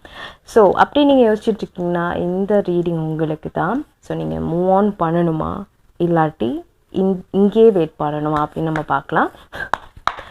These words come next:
So, இந்த சிட்யுவேஷனை நினைச்சுக்கோங்க. என்ன அந்த சிட்யுவேஷன் அப்படின்ட்டு நல்லா யோசிச்சுக்கோங்க. So, இந்த சிட்யுவேஷன்ஸ்லேருந்து நீங்க மூவ் ஆன் பண்ணணுமா?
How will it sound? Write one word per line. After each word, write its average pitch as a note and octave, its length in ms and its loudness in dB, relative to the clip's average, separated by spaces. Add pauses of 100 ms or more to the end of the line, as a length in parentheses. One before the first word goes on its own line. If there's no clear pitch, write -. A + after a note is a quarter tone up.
(280)
So, - 380 4 (1900)
இந்த D4+ 400 8
சிட்யுவேஷனை F3+ 1000 2
நினைச்சுக்கோங்க. E3+ 680 -4 (440)
என்ன B3 440 4
அந்த F#3+ 300 2
சிட்யுவேஷன் E3 720 -2 (720)
அப்படின்ட்டு F3 360 2
நல்லா E3 240 4
யோசிச்சுக்கோங்க. E3+ 760 2 (140)
So, A3 560 8 (800)
இந்த G3+ 240 0 (100)
சிட்யுவேஷன்ஸ்லேருந்து G#3 1040 4
நீங்க F3 360 -2 (100)
மூவ் E3+ 100 -4
ஆன் E3 260 -2
பண்ணணுமா? D#3+ 520 -4